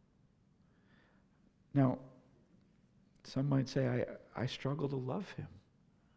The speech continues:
That's not the emotion I feel like I have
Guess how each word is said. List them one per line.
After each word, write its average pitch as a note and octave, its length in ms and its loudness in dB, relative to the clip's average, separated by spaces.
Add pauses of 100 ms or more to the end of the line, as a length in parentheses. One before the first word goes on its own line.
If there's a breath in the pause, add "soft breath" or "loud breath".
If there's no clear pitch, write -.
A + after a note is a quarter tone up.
(540 soft breath)
That's - 160 -6
not E3+ 160 0
the C#3+ 100 6
emotion C#3 520 2
I C3+ 240 0
feel C3 320 -2
like A#2 300 0
I D3+ 200 -2
have A2+ 480 -4